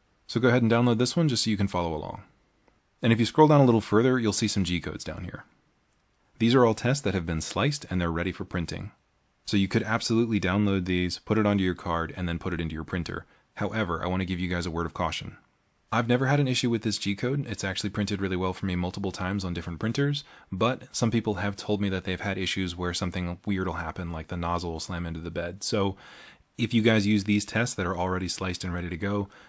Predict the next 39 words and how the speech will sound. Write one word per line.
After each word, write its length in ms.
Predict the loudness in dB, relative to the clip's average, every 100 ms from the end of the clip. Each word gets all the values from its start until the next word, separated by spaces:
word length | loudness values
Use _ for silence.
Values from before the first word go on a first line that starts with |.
| -6
just 240 | 0 2
be 80 | 4
mindful 380 | 4 4 2 0
that 140 | -2
that 120 | -4 -6
is 160 | -6
a 80 | -6
risk. 340 | -10 -10 -10 -12 _ _ _ _ _ 0
Last 200 | 2 4
thing 100 | 6
you 100 | 6
want 120 | 6
to 100 | 6
do 60 | 4
before 220 | 4 4
leaving 240 | 4 4
this 120 | 0
page 260 | 2 2 2
is 80 | 0
you 60 |
want 80 | 0
to 60 | 0
go 80 | -2
to 80 |
Thing 260 | -2 0 2
Details, 460 | 2 0 0 0 0
and 100 | 2
you 80 |
want 100 | 2
to 60 | 2
see 80 | 0
if 80 | -2
there's 140 | -2
any 160 | -2 -2
specific 400 | -2 -2 2 2
information 480 | 2 2 2 0
from 180 | -2 0
the 60 | -2
creator 500 | -2 -2 0 -2